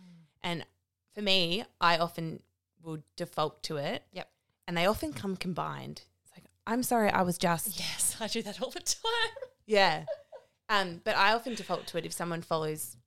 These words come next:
Speaker 1: you know, someone might have asked you for something and then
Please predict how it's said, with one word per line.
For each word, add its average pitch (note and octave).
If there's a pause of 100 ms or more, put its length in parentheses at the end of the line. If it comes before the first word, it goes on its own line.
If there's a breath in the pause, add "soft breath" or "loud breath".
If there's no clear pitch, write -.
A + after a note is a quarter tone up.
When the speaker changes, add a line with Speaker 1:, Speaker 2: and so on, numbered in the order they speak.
(280)
Speaker 1:
you D#3+
know, D3 (260)
someone F3
might D#3+
have D#3
asked D3
you D#3+
for -
something D#3 (440)
and D#3+
then D#3